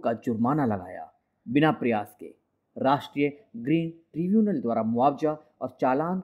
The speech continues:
काटने से यमुना स्वच्छ हो पाएगी? चौवन किलोमीटर यमुना दिल्ली से गुजरती, जिसका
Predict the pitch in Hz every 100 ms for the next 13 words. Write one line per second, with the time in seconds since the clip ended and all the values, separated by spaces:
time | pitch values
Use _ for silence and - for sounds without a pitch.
0 | - - 110 113 - 117 - 95 - _
1 | - 131 127 131 123 - _ - - -
2 | 127 147 185 214 147 - _ _ _ _
3 | _ - 170 214 233 233 139 127 120 127
4 | 120 120 123 127 123 113 110 151 160 151
5 | 113 101 98 - 101 113 123 -